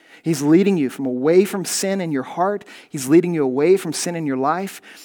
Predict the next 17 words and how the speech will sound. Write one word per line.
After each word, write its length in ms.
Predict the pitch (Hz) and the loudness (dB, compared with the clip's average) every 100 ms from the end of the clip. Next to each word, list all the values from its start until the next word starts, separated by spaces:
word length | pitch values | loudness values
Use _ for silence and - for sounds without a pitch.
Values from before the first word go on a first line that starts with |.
| - - 135 | -20 -12 0
God 220 | 165 170 | 2 2
is 100 | 135 | 0
never 300 | 160 175 165 | -2 0 2
leading 520 | 135 139 175 190 202 | 4 4 2 0 0
us 140 | 202 - | -2 -4
on 160 | 165 | -6
a 60 | 135 | -6
path 560 | - 151 175 190 - | -8 -4 -2 -4 -6
that 260 | 143 127 - | -8 -10 -12
towards 680 | - 127 139 175 185 185 - _ - | -10 -4 2 2 2 -4 -12 _ -6
sin 500 | - - 185 190 180 | -2 0 0 -2 -4
and 140 | 143 | -6
destruction 720 | 131 - 185 185 - 190 180 | -8 -8 -6 -6 -6 -4 -4
and 120 | 135 | -4
self-centeredness 880 | - 156 143 - 185 180 170 175 160 | -2 -2 -2 -4 -4 -4 -4 -4 -4
and 60 | 135 | -4
self-absorption. 1000 | - 160 - 135 156 180 180 - 190 | -2 -2 -2 -8 -4 -4 -4 -8 -8